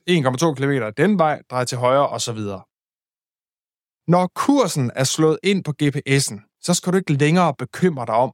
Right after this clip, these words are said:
hvor du er på vej hen. Og med det udsagn, der mener jeg ikke, at du skal vandre afsted med hovedet under armen. På ingen måde. Men når destinationen er sat,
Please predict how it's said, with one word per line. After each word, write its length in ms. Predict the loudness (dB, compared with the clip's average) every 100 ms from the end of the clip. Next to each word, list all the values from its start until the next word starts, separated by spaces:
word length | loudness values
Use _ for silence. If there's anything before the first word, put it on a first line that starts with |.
| _
hvor 160 | -4
du 60 | -2
er 40 |
på 100 | -4
vej 160 | -2 -2
hen. 220 | -2 -10 _ _ _ _ _ _ _ _ _ 0
Og 80 | 0
med 100 | 2
det 80 |
udsagn, 420 | 2 0 0 -2 0
der 100 | 0
mener 300 | 2 2 0
jeg 100 | 0
ikke, 340 | -2 0 -2
at 140 | -2
du 80 | -4
skal 180 | -4 0
vandre 280 | 0 0 -2
afsted 300 | -2 -2 0
med 100 | 2
hovedet 280 | 2 2 0
under 200 | -4 -2
armen. 380 | -4 -4 -8 -20 -10
På 100 | -6
ingen 360 | 2 4 4 2
måde. 320 | 0 -2 -6 _
Men 320 | -2 0 2 4
når 260 | 4 2
destinationen 840 | -2 -8 -4 -4 0 0 0 -4 -4
er 100 | -2
sat, 380 | -2 -2 -4